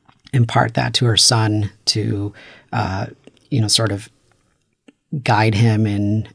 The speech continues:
um, valuing his identity, his roots. Um,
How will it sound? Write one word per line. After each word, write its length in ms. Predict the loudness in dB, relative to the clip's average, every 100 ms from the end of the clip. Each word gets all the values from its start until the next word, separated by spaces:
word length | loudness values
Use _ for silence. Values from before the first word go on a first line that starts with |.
| -14
um, 400 | -12 -10 -10 -12 -14 _ _ _ _
valuing 720 | -6 0 2 4 2 0 0
his 240 | -2 -2 -2
identity, 600 | -4 -6 -6 -6 -6 -6
his 260 | -4 -4
roots. 440 | -4 -6 -4 -2 -4 -8 -20 -20 -14
Um, 400 | -10 -8 -8